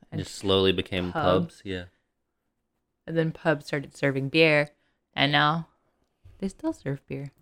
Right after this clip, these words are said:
Speaker 2: I'm pretty sure I've also heard the term pub house. So maybe.
Speaker 1: Pub G.
Speaker 2: Pub crawl. Um,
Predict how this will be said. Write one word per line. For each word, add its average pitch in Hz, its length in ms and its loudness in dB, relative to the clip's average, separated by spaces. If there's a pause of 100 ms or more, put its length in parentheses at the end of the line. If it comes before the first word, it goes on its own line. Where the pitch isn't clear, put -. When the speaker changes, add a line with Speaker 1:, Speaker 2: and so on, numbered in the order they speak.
(100)
Speaker 2:
I'm 104 100 -8
pretty 131 180 0
sure 127 180 2
I've 98 80 2
also 95 320 2
heard 90 160 2
the 85 60 -10
term 82 420 0
pub 85 180 2
house. 110 400 0 (1160)
So - 160 -6
maybe. 82 320 0 (260)
Speaker 1:
Pub 143 180 -6
G. 147 240 -10 (960)
Speaker 2:
Pub 90 220 6
crawl. 87 400 -2 (1400)
Um, 80 800 6